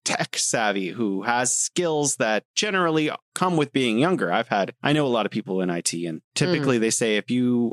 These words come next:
Speaker 1: aren't, if you didn't start learn, this is a different argument, so I'm switching gears here a little bit. They
Speaker 2: Yeah.
Speaker 1: said if you didn't start learning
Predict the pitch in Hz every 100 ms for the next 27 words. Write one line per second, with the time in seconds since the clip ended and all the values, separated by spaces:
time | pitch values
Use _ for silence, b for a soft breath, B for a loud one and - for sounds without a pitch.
0 | - 113 120 117 - - - - 135 185
1 | 208 175 151 - 170 156 - 123 139 110
2 | 135 170 139 120 143 131 113 - 139 135
3 | 95 92 - 104 95 101 - 143 127 107
4 | 104 107 - 95 95 90 95 98 B B
5 | B - 147 185 208 - 139 113 113 139
6 | 135 185 165 - 160 117 113 127 165 214
7 | 139 107 117